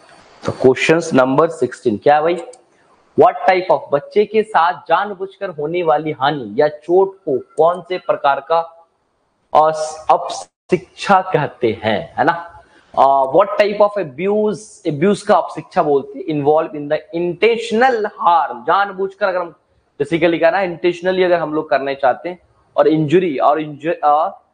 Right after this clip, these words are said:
या injury या कोई तरह का damage इन्वॉल्व जो भी करना चाहते हैं to a child, तो क्या होगा? Emotional, emotional को injury नहीं है, Physical abuse, educational abuse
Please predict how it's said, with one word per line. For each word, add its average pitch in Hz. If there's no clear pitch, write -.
या 165
injury 165
या 135
कोई 180
तरह 143
का 160
damage 147
इन्वॉल्व 135
जो 135
भी 135
करना 123
चाहते 120
हैं -
to 151
a -
child, 156
तो 131
क्या 147
होगा? 143
Emotional, 135
emotional 120
को 131
injury 127
नहीं 135
है, 131
Physical 147
abuse, 160
educational 147
abuse 160